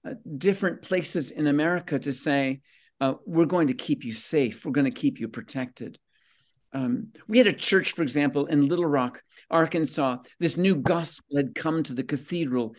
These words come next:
in Little Rock. And, uh, and the, um, some of the leaders, uh, uh, of that cathedral said, "Look, we can't go with the new gospel. We're gonna plant a church out. We're not gonna cause any difficulty. We're just gonna plant a church out."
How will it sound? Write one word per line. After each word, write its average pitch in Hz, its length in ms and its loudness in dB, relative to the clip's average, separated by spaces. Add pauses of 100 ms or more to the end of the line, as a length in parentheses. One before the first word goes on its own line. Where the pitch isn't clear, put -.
(140)
in 131 200 6
Little 151 160 4
Rock. 110 360 -4 (640)
And, 143 280 4
uh, 131 180 0 (340)
and 143 240 2
the, 131 260 0 (400)
um, - 380 -8 (160)
some 190 200 4
of 190 60 4
the 170 100 8
leaders, 170 640 2 (140)
uh, 127 160 -4 (240)
uh, 139 240 -6
of 139 160 -2
that 151 240 0
cathedral 156 580 0
said, 143 200 0
"Look, 151 240 2 (220)
we 190 160 4
can't 180 340 0
go 160 180 8
with 160 140 2
the 156 60 0
new 139 140 6
gospel. 139 580 -4 (180)
We're 175 180 8
gonna 214 220 4
plant 165 440 -4
a 139 60 -4
church - 480 0
out. 123 240 0 (200)
We're 170 140 0
not 220 120 4
gonna 185 140 0
cause 135 360 0 (120)
any 208 280 2
difficulty. 131 760 -2 (140)
We're 160 160 6
just 175 180 -2
gonna 160 160 0
plant 151 320 0
a 127 60 -2
church 135 340 0
out." 120 280 -2